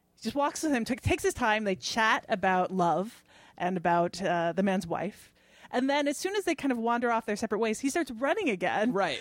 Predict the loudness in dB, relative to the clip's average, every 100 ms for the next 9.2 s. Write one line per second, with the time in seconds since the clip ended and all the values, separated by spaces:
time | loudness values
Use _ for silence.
0 | -6 -4 0 0 0 -2 0 0 0 0
1 | 0 0 0 0 0 0 -2 -4 -4 -4
2 | -2 -2 -2 -2 -2 -2 -6 -4 0 0
3 | 0 0 0 0 0 0 0 2 0 -2
4 | 0 0 0 2 2 2 0 -2 -2 -2
5 | -4 -4 -2 -2 -2 0 0 0 -4 -10
6 | -20 -20 -20 -18 -2 0 0 0 0 -2
7 | -6 -16 -8 -2 -2 -2 0 2 2 2
8 | 2 0 -4 -8 -14 -20 -20 -18 -16 -16
9 | -18 -20